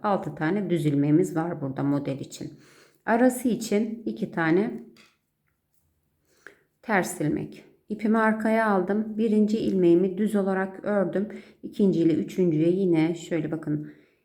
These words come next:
e, üçüncü ilmeğimi arka kısımdan örüyorum. İkinci ilmeği de örmeden sağ şişime alıyorum. Burada şu anda üç düz ilmeğim var. Dört, beş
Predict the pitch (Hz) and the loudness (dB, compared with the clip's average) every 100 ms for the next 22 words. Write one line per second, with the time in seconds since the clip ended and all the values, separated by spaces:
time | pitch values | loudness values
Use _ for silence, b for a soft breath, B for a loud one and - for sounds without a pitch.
0 | B _ - 67 - 180 - 214 196 170 | B _ -8 -6 -4 -4 2 2 4 4
1 | 165 151 147 147 151 151 _ _ - 180 | 4 4 4 2 -2 -10 _ _ -6 -6
2 | - 202 - - 151 147 143 139 - 170 | -8 -14 -14 -6 0 0 0 -6 -2 0
3 | 175 196 190 190 208 208 B B B B | 2 2 4 2 0 -4 B B B B
4 | 208 - 233 226 208 202 156 156 151 151 | -14 -4 0 2 4 4 6 6 4 2
5 | 202 - 202 165 147 147 - - - - | -2 -2 0 0 0 -2 -8 -8 -10 -8
6 | 170 151 156 151 147 143 - 175 190 196 | -6 -6 -8 -6 -4 -4 -2 0 2 2
7 | 196 202 233 202 165 156 160 156 185 - | 2 0 -2 0 -2 -2 0 2 2 -2
8 | - - - 185 185 180 180 180 185 190 | -8 -10 -6 -4 0 2 4 4 4 2
9 | 202 208 B B B B B B _ _ | 2 -2 B B B B B B _ _
10 | 190 196 208 208 - - _ _ _ _ | -4 -2 -2 -8 -18 -20 _ _ _ _
11 | _ _ _ _ _ _ 190 202 220 - | _ _ _ _ _ _ -2 0 -2 -6
12 | - | -12